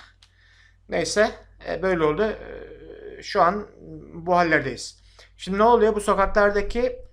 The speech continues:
kablolar bilmem neler. Yani sokaklardaki bu altyapı, bütün, bütün her şey arkadaşlar Türk Telekom. Her ülkede bir tane,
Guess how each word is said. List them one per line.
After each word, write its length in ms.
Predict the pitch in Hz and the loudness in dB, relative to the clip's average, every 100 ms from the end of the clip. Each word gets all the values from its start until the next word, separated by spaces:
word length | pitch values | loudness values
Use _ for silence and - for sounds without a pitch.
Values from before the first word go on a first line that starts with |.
| - | -8
kablolar 500 | - 196 202 180 151 | -2 2 4 4 4
bilmem 340 | 160 175 180 180 | 0 2 2 2
neler. 180 | 165 143 | 2 2
Yani 180 | 190 | 0
sokaklardaki 680 | - 180 226 220 233 220 196 | -2 -2 -2 0 -2 -2 -6
bu 120 | 185 | 0
altyapı, 480 | 208 208 202 139 131 | 0 0 -2 -4 -12
bütün, 300 | 147 208 170 _ | -8 -8 -8 _
bütün 160 | 175 226 | -10 -4
her 160 | 185 135 | -4 -2
şey 380 | 214 254 269 - - - _ - | -2 -4 -6 -16 -18 -20 _ -4
arkadaşlar 540 | 165 165 151 180 226 | -2 0 -2 -2 -4
Türk 160 | 208 202 | -4 -2
Telekom. 400 | 139 113 110 - _ _ - | -4 -4 -12 -16 _ _ -2
Her 180 | 202 220 | 0 2
ülkede 380 | 180 185 202 | 0 0 0
bir 120 | 208 208 | 0 2
tane, 540 | 156 135 147 254 | 2 2 0 -2